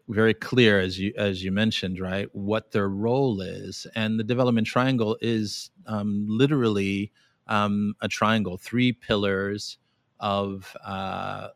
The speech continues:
let's say, stakeholders, um, the designer in one corner who has a,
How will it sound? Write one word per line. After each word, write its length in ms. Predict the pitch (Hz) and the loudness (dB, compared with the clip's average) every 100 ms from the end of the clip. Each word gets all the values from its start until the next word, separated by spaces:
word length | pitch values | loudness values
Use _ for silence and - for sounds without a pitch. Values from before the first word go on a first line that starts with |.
| _ | _
let's 240 | - 101 - | -10 -10 -6
say, 580 | - 95 95 92 92 98 | -4 -2 -2 -4 -6 -8
stakeholders, 920 | - 120 104 - 98 92 95 104 - - _ _ _ | 0 2 2 0 -6 -4 -4 -4 -8 -16 _ _ _
um, 320 | 101 98 98 95 | -10 -6 -4 -4
the 120 | 104 | -4
designer 500 | 104 101 101 101 101 | 0 2 4 4 2
in 140 | 98 | 0
one 200 | 98 95 | 0 -2
corner 640 | 98 - 92 92 95 104 95 | -4 -4 -4 -2 -4 -6 -6
who 120 | 101 | -8
has 420 | 92 95 92 92 - | -6 -6 -6 -6 -6
a, 340 | 92 92 92 | -8 -8 -10